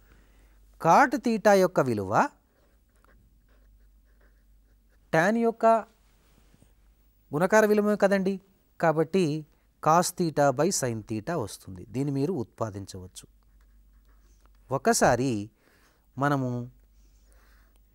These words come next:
సాధారణీకరణ చేసినటువంటి, జనరలైజ్ చేసినటువంటి యొక్క సూత్రాలను మరొకసారి మనము జ్ఞప్తికి తెచ్చుకుందాం. Sin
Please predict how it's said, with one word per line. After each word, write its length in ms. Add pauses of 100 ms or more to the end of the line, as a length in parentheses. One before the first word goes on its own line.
(260)
సాధారణీకరణ 880
చేసినటువంటి, 640 (440)
జనరలైజ్ 480
చేసినటువంటి 460
యొక్క 280
సూత్రాలను 460
మరొకసారి 520
మనము 400 (400)
జ్ఞప్తికి 460
తెచ్చుకుందాం. 420 (1400)
Sin 240